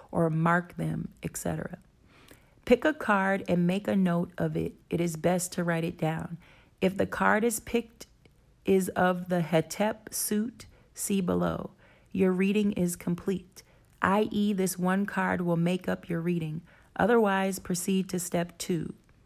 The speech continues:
Step two, return the card to the deck. Reshuffle the cards and pick another card. Note that it is possible to choose the first card again. Study the reading according to the rules explained in Chapter two.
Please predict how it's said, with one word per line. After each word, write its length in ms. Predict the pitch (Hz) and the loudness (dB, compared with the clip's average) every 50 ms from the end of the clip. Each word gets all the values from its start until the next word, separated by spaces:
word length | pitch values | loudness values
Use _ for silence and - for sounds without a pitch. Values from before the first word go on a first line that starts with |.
| _ _ _ _ - _ | _ _ _ _ -20 _
Step 440 | - - - - 175 170 170 - - | -12 -10 -2 0 0 0 0 -2 -10
two, 400 | - - 233 214 170 - - - - _ _ _ _ _ _ - | -6 -4 -2 -2 -2 -4 -6 -10 -14 _ _ _ _ _ _ -6
return 480 | - 185 185 175 - 208 202 208 214 214 | -2 -2 -2 0 2 4 4 4 4 4
the 100 | 220 214 | 0 0
card 380 | 214 - 190 180 185 180 175 | 0 0 2 2 2 0 -4
to 100 | - - | -6 -6
the 100 | 175 180 | -4 -4
deck. 480 | 160 160 175 165 165 - - - - - _ _ - - _ _ _ - - | -2 0 0 0 0 -2 -8 -12 -20 -20 _ _ -20 -20 _ _ _ -6 -2
Reshuffle 580 | 185 208 233 226 - - 208 208 208 226 214 | 0 0 0 0 2 4 4 4 4 0 -2
the 80 | 214 214 | -2 -2
cards 440 | 214 - 190 185 185 185 190 180 - | -2 0 0 0 2 0 -2 -2 -2
and 140 | 170 170 - | -2 -2 -2
pick 200 | 196 196 - 180 | -4 -4 -2 -2
another 320 | 170 170 175 170 170 165 | 0 0 0 0 -2 -4
card. 500 | - - - 156 151 - - - 170 - - - _ _ _ _ _ _ _ - 202 | -6 -6 -6 -6 -4 -4 -6 -8 -10 -14 -18 -20 _ _ _ _ _ _ _ -4 2
Note 400 | 180 180 190 208 226 - - - | 2 4 4 4 2 0 0 0
that 120 | 196 185 | 2 2
it 120 | 196 185 185 | 2 2 2
is 160 | 185 170 - | 0 -2 -2
possible 520 | - 190 185 190 185 185 202 190 202 196 | 0 2 2 2 2 0 -2 -4 -4 -4
to 140 | 196 - 185 | -4 -8 -8
choose 340 | - - - 196 190 175 180 | -8 -4 -2 -2 -2 -2 -4
the 80 | - | -8
first 380 | 160 - - 190 196 202 196 - | -8 -2 0 0 0 0 -4 -6
card 320 | - - 180 175 175 170 | -6 -4 -2 0 0 0
again. 440 | 170 160 160 185 185 175 - - - - - _ - - - - _ _ _ _ _ _ _ | -2 -2 -2 -2 -2 -2 -4 -8 -10 -14 -18 _ -20 -20 -20 -20 _ _ _ _ _ _ _
Study 460 | - - - - - 185 190 190 220 | -8 -8 -6 2 4 4 4 4 2
the 140 | 214 220 202 | 0 0 0
reading 440 | 196 196 196 202 196 190 190 196 202 - | 2 2 2 2 2 2 0 -2 -2 -4
according 560 | 170 - - - 190 190 190 190 190 190 190 | -6 -6 -4 0 2 2 4 4 2 0 0
to 100 | 190 185 | 0 0
the 120 | 170 170 | -2 -2
rules 360 | 170 170 180 185 185 185 175 175 | 0 0 0 2 2 0 -2 -4
explained 540 | 175 - - - 180 175 175 175 180 175 | -6 -8 -6 -4 -2 0 0 2 2 0
in 100 | 170 165 | 0 0
Chapter 460 | 160 - - 165 160 160 - - - 156 | -2 -4 -4 -4 -4 -4 -6 -8 -8 -8
two. 400 | - - 190 175 156 - - | -6 -4 -2 -2 -2 -4 -10